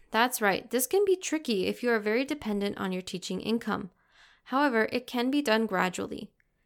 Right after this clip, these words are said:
Keep a waiting list and continue to interview students on an ongoing basis even if your studio is full.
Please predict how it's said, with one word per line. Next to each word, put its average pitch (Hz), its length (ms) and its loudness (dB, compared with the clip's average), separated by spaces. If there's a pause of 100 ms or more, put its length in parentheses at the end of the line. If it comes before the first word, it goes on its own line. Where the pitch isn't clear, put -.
(140)
Keep 247 220 -6
a 349 100 2
waiting 214 340 2
list 196 280 -6
and 226 140 -4
continue 240 440 -2
to 294 180 -4
interview 233 420 -2
students 180 540 -4
on 214 160 -2
an 202 120 -2
ongoing 226 480 -2
basis 180 480 -2
even 247 320 -2
if 233 160 -4
your 220 80 -2
studio 190 380 -4
is 180 200 -4
full. - 360 -10